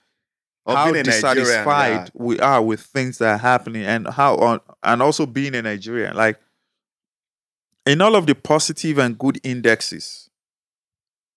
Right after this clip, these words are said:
Speaker 2: of things that are being ranked in the world, Nigeria normally ranks low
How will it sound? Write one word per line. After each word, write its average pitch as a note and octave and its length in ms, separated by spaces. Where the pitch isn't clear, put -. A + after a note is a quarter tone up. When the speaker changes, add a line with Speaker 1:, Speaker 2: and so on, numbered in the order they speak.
Speaker 2:
of A#2+ 160
things C#3 500
that A2+ 160
are A2 100
being B2+ 220
ranked A2+ 320
in G#2+ 120
the F#2+ 80
world, G2 320
Nigeria B2+ 440
normally A#2+ 440
ranks G#2+ 520
low G#2+ 560